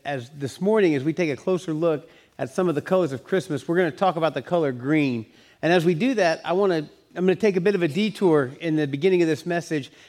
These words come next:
and we're gonna talk about several aspects of Christmas and our decorations, especially how we,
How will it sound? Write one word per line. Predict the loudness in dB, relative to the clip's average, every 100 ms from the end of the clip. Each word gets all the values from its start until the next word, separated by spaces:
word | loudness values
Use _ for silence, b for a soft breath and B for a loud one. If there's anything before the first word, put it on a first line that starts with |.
| B
and | -2 0
we're |
gonna | 2
talk | 0
about | 0 -2
several | 0 0 0
aspects | -2 -4 -6 -4 -4 -4 -4
of | -6 -6
Christmas | -4 -4 -2 -4 -4 -6
and | -4 0
our | 0 -2 B B B
decorations, | 0 0 2 2 0 -4 -10
especially | -4 -4 -2 -4
how | -2 0
we, | -2